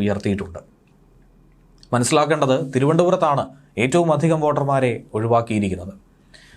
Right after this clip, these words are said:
നാല് ലക്ഷത്തി മുപ്പത്തിയാറായിരത്തി എണ്ണൂറ്റി അൻപത്തിയേഴ് വോട്ടർമാരാണ് ഇവിടെ നിന്നും ഒഴിവായിരിക്കുന്നത്, വോട്ടർ പട്ടികയിൽ നിന്നും. തിരഞ്ഞെടുപ്പിനെ വലിയ തോതിൽ സ്വാധീനിക്കുന്ന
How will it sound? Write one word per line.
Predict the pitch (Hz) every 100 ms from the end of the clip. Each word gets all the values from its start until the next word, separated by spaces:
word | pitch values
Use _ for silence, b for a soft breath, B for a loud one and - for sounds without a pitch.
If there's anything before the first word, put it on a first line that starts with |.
| b b - 110
നാല് | 123 160 175
ലക്ഷത്തി | 170 170 147 147
മുപ്പത്തിയാറായിരത്തി | 143 175 175 160 160 156 151 147 143
എണ്ണൂറ്റി | 143 151 147 139
അൻപത്തിയേഴ് | 147 160 156 151 147
വോട്ടർമാരാണ് | 143 147 147 131 123 - -
ഇവിടെ | 120 127
നിന്നും | 117 107 - -
ഒഴിവായിരിക്കുന്നത്, | 104 107 110 107 101 90 92
വോട്ടർ | 98 104 104
പട്ടികയിൽ | 107 101 98
നിന്നും. | 82 - _ - -
തിരഞ്ഞെടുപ്പിനെ | 104 110 117 123 131 131 101
വലിയ | 113 131 147 147
തോതിൽ | 147 147 143
സ്വാധീനിക്കുന്ന | 139 135 139 139 135